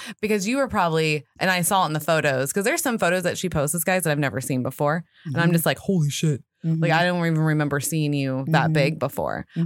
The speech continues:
Speaker 2: Mm-hmm.
Speaker 1: you were coping with food.
Speaker 2: I was coping with food. And so I wanted to touch on, so one of the therapists, she was discussing, why do you eat?
Speaker 1: Oh, yeah. Mm-hmm.
Speaker 2: And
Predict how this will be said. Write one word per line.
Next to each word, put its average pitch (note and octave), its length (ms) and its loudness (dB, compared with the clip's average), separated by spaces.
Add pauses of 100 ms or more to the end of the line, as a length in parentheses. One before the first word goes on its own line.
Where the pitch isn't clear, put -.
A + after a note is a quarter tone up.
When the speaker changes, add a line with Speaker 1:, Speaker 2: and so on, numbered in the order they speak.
(100)
Speaker 2:
Mm-hmm. F3+ 80 4
Speaker 1:
you G#3+ 140 2
were F#3+ 120 2
coping D#3 440 0
with B2+ 160 -4
food. C#3+ 440 -4 (200)
Speaker 2:
I E3+ 100 0
was A3 140 -4
coping F3 320 -2
with D3 180 -6
food. F#2+ 400 -6
And F3 420 0 (1000)
so G#3 520 -2 (320)
I F3+ 80 -2
wanted A3+ 320 2
to F3 80 -4
touch E3+ 320 -2
on, C#3 460 -2 (100)
so E3+ 180 -2
one F3+ 260 0
of C4 100 0
the E3+ 200 -4
therapists, C#3+ 680 0 (140)
she G#3 720 0
was E3 440 -2 (300)
discussing, D3 880 0 (360)
why G#3+ 580 -2
do F3+ 100 -2
you C#3+ 220 -2
eat? - 420 -12 (280)
Speaker 1:
Oh, G#3 160 2
yeah. D3+ 220 0 (180)
Mm-hmm. F#3+ 180 0 (560)
Speaker 2:
And F3 640 0